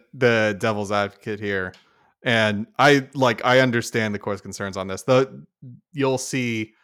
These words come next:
all the writing about this issue is about how they don't wanna get into the weeds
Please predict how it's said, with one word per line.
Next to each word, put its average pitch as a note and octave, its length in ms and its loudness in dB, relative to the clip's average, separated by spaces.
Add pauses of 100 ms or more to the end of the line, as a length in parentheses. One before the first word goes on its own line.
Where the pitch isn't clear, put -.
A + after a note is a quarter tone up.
(300)
all D#3 160 6
the D#3+ 120 6
writing A#2+ 320 2
about G#2+ 200 0
this G#2+ 180 -6
issue G#2 300 -6
is G#2 120 -4
about G#2 260 -2
how G2 200 -4
they G#2 180 -6
don't G#2+ 240 -4
wanna G2 360 -2
get G2 420 -2
into F#2+ 460 -6
the F#2 100 -6
weeds F2+ 520 -8